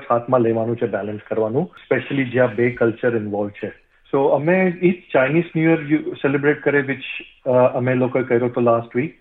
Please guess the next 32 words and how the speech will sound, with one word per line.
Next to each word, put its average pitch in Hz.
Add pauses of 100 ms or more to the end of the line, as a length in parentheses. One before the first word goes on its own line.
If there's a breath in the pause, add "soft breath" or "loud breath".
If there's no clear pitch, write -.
(240 soft breath)
અમે 123
સેમ 135
રીતના 147
દિવાળી 120
સેલિબ્રેટ 131
કરે, 135 (420)
એને 123
નવરાત્ર 127
પણ 143
કરે. 139 (440 soft breath)
So, 139 (460)
અ, 143
રક્ષાબંધનમાં 143
અમારા 127
ઘરે 123
આવે 123
બધાય, 120 (260 soft breath)
અમે 123
લોકોની 123
ત્યાં 123
જાય, 117 (160)
રાખી 117
બાંધવાનું 113
છે. 110 (580 soft breath)
So, 135 (460)
અમે 156
પ્રસંગોમાં 214 (120)
ઇક્વલી 226
પાર્ટિસિપેટ 131
કરે 123
એકબીજાના 113
પ્રસંગોમાં. 104